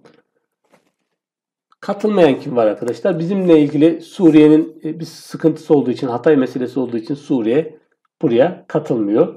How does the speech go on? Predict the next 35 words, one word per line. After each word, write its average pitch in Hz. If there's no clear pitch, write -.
Bununla 190
birlikte 123
biz 170
ne 180
yapıyoruz? 151
Doğu 156
sınırımızı 117
güvence 131
altına 101
almış 127
oluyoruz. 104
Hatay'ın 208
ana 180
vatana 170
katılmasıyla 139
devam 135
edelim. 143
Türkiye 202
Büyük 185
Millet 185
Meclisi 170
ile -
Fransa 160
arasında 120
biliyorsunuz 139
bin 156
dokuz 120
yüz 110
yirmi 127
birde 113
Ankara 135
Anlaşması 101
imzalanıyor 147
ve 190
Türkiye 147